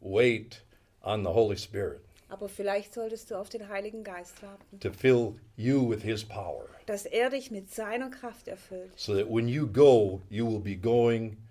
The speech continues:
Speaker 1: not in your own power, but in the power of the Holy Spirit.
Speaker 2: so dass, wenn du gehst, du nicht in deiner eigenen Kraft gehst, sondern in der Kraft des Heiligen Geistes.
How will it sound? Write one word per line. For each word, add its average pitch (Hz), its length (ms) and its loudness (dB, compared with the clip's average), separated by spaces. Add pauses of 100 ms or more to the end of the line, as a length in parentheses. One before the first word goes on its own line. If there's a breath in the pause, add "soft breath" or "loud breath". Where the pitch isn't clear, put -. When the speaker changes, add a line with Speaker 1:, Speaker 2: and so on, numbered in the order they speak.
Speaker 1:
not 127 200 6
in 139 180 4
your 139 120 12
own 160 200 10
power, 107 360 6
but 104 320 0 (240 soft breath)
in 101 180 -4
the 85 80 -4
power 113 440 4
of 101 100 -4
the 95 80 2
Holy 98 220 -2
Spirit. 67 440 -12 (260)
Speaker 2:
so 196 200 -8
dass, 185 320 -6
wenn 240 220 -2
du 330 120 -4
gehst, 226 640 -4
du 220 200 -4
nicht 202 200 -12
in 202 100 -10
deiner 170 340 -8
eigenen 254 340 -4
Kraft - 380 -14
gehst, 202 300 -10
sondern 190 260 -12
in 180 100 -14
der 175 120 -12
Kraft - 340 -16
des 202 160 -20
Heiligen 208 360 -12
Geistes. 202 640 -18